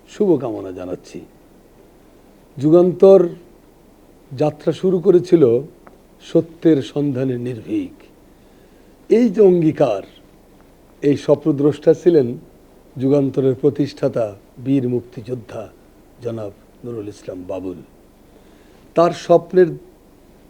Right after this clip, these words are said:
এবং তার যে বাস্তবায়ন প্রক্রিয়া, সেই ধাপে, সেই পথেই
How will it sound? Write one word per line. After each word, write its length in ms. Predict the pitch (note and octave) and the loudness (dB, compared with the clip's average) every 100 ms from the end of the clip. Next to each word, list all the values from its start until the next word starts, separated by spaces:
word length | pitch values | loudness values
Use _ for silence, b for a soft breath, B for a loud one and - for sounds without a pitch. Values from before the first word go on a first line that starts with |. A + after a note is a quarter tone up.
| - | -10
এবং 160 | C3 C#3+ C3 | -4 -4 0
তার 160 | D3+ C#3+ | 0 0
যে 120 | C3+ | -2
বাস্তবায়ন 600 | B2 D3 C#3 - E3 E3 | -2 -2 -2 -2 0 0
প্রক্রিয়া, 540 | D3+ - D#3 - D3+ B2 | -2 -2 -2 -2 -2 -2
সেই 240 | G#2+ - F3 | -4 -2 -2
ধাপে, 440 | C#3 C#3+ - E3+ E3+ | -2 -4 0 2 2
সেই 260 | E3+ F#3 F3+ | -2 -6 -4
পথেই 480 | - D#3 - F#3+ D3+ | 0 0 2 -2 -2